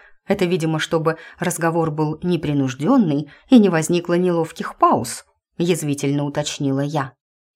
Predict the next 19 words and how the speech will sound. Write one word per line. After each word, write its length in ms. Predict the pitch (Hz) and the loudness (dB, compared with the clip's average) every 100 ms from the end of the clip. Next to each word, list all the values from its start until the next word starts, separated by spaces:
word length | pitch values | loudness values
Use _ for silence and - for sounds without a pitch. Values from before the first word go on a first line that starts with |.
| - | 0
«Ну 160 | 320 | 6
а 80 | 440 | 6
что 220 | - 123 | 6 0
ты 120 | - | -2
хотела 480 | - - - 139 139 | 0 -2 0 0 0
от 160 | 175 - | 0 -2
тёмного?» 500 | 156 139 143 135 135 _ _ _ | -2 0 0 -2 -4 _ _ _
риторически 680 | 160 160 156 147 - 151 - | -4 0 0 -2 -4 -8 -8
вопросила 640 | 147 139 151 151 147 151 147 | -6 -4 -6 -6 -4 -4 -4
Эйта. 420 | 160 139 139 135 - _ _ | -4 -4 -4 -8 -10 _ _
Они 500 | - 147 160 180 - | 0 2 2 2 0
чаще 460 | - - 147 - 143 | 0 -2 -2 -4 -6
всего 480 | - - 233 151 - - - | -4 -2 0 -2 -6 -20 -8
ведут 460 | - 247 294 415 415 | -2 0 2 0 0
переговоры 600 | 247 254 196 202 330 226 | 0 2 4 4 2 0
с 120 | - | -2
мечом 400 | 165 156 254 226 | -4 -2 -2 -2
в 40 | 143 | -2
руках 500 | 127 - - - | -2 2 2 0